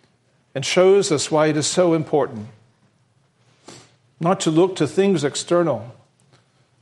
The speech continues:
but to the things of the heart, and to see that everything that you've given to your church visible is meant to draw us into the church invisible. Everything that you've given to us that may appear only as external is meant to point to that which is internal.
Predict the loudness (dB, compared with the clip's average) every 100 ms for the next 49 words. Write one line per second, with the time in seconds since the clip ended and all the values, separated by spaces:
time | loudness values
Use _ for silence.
0 | _ -10 -6 -8 -2 0 2 0 -4 -2
1 | -2 -2 -6 -16 _ _ _ _ _ _
2 | _ _ _ _ -10 -4 -2 2 2 2
3 | 2 2 2 -2 0 0 -2 -2 -2 0
4 | 0 0 -2 0 0 0 -4 -16 _ 0
5 | 2 2 0 0 0 0 2 0 2 0
6 | 0 0 0 0 -2 2 4 4 0 -2
7 | -4 -2 -4 -2 -2 0 -2 -2 -4 -4
8 | -6 -6 -10 -14 _ _ _ _ _ _
9 | _ _ _ _ 0 2 0 2 0 0
10 | 0 0 0 0 0 0 0 0 -4 -2
11 | 0 0 -2 0 2 4 2 2 2 0
12 | -2 -6 -4 -4 -2 -4 -4 0 -2 0
13 | -6 -4 -6 -4 0 0 0 -2 -2 -2
14 | -6 -6 -8 -10 -16